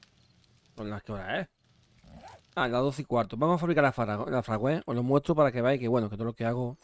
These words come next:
eh, consigo por mis medios, no sigo por, aparte que, bueno, aparte de esta, aquí quité lo de, lo de, lo, lo de los chetos, así que tontería. Que os diga que ha hecho con, que creáis que ha hecho con chetos.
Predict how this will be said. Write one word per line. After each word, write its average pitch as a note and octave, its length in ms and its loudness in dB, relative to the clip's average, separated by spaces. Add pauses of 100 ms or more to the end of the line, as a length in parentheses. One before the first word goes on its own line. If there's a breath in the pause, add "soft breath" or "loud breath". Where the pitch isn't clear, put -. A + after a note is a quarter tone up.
(760 soft breath)
eh, A#2 440 6
consigo A#2 280 0
por G#2+ 160 0
mis G#2 220 -2
medios, E3 420 0
no G2+ 120 -4
sigo G#2 360 -8
por, G#2+ 300 -14 (460)
aparte C#3 300 2
que, C#3+ 80 -4
bueno, A2+ 180 -4
aparte B2+ 340 -8
de C3+ 80 0
esta, D3+ 280 4
aquí D#3 140 2
quité D#3 140 2
lo D#3+ 140 6
de, D3+ 180 8
lo C#3+ 160 4
de, C#3 240 6
lo, C3 300 4
lo C3+ 120 0
de C#3 60 4
los B2 120 4
chetos, A2+ 320 -2
así B2 100 -8
que B2+ 200 -4 (280)
tontería. A#2 520 -2 (840 soft breath)
Que B2+ 120 -4
os B2+ 80 0
diga A2+ 580 0
que A#2 160 -4
ha A#2 40 2
hecho A#2 180 -6
con, A#2 220 -2
que B2+ 160 -2
creáis D3+ 260 4
que D3+ 60 4
ha - 20 6
hecho C#3 120 -2
con C3+ 140 -2
chetos. A#2 340 -4